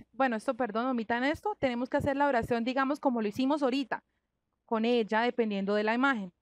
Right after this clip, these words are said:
¿Listos? Entonces, digamos, acá yo escribo que él odia nadar, que a ella le, que ella no le gusta tocar el violín. Hacemos las oraciones partiendo del emoji, partiendo de la persona y partiendo de la acción. ¿Listos?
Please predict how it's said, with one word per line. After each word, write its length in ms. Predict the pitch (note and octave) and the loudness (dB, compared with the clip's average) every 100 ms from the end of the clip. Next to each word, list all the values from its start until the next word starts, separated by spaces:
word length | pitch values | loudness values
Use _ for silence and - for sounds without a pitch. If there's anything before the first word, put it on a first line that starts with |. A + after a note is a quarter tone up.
| _ _ _ _ _ _ _ _ _ _ _ | _ _ _ _ _ _ _ _ _ _ _
¿Listos? 500 | A3 B3 - A4 - _ _ _ _ _ _ _ _ _ _ _ _ _ _ _ | -4 -2 -2 -4 -6 _ _ _ _ _ _ _ _ _ _ _ _ _ _ _
Entonces, 360 | A3+ A3+ B3 C4 | -6 -2 0 0
digamos, 340 | B3+ A3 A#3 | 2 0 2
acá 240 | B3 A#3 G#3+ | 0 2 2
yo 100 | G#3+ | 2
escribo 320 | A3+ A#3+ B3 | 0 0 0
que 180 | A#3+ G3+ | 0 0
él 80 | G#3 | 2
odia 240 | G#3+ A3 | 2 2
nadar, 600 | G#3+ G#3 B3+ C4+ C4 C4+ - _ _ | 2 2 4 4 2 -2 -8 _ _
que 120 | A#3+ | 0
a 40 | G#3+ | 2
ella 140 | G#3+ | 2
le, 180 | A3+ A3 - | 0 -2 -4
que 80 | - | -2
ella 140 | G#3+ G#3 | 0 0
no 100 | G#3+ | 0
le 100 | A3 | -2
gusta 300 | A3+ A#3 A3+ | -2 -2 -2
tocar 260 | A3 G#3+ G3+ | -2 -2 -2
el 80 | |
violín. 360 | G#3 A3 A#3+ F4 | -2 -2 -2 -2
Hacemos 360 | C#4 A3 A#3 B3+ | -2 0 0 2
las 160 | B3 B3 | 2 2
oraciones 440 | A3+ G#3+ C4+ E4 | 0 0 -2 0
partiendo 460 | - B3 A#3 A3+ B3+ | 0 0 0 0 2
del 120 | B3+ | 0
emoji, 440 | A3+ B3+ C#4 F#4+ - | 2 0 0 -4 0
partiendo 400 | B3 A#3+ A#3 A#3+ | 0 2 0 0
de 60 | |
la 80 | B3+ | 0
persona 440 | A3+ A3+ C4 C#4+ F4 | 0 -2 -2 -2 -2
y 120 | C4 | -4
partiendo 520 | - G#3+ A3 A3+ A3+ | 0 0 0 -2 2
de 120 | B3 | 2
la 80 | A#3 | 2
acción. 400 | G3+ - A3 F3+ - _ _ _ | -2 -2 -4 -4 -14 _ _ _
¿Listos? 400 | A3+ B3 D#4+ G#4 | -4 -2 -2 -4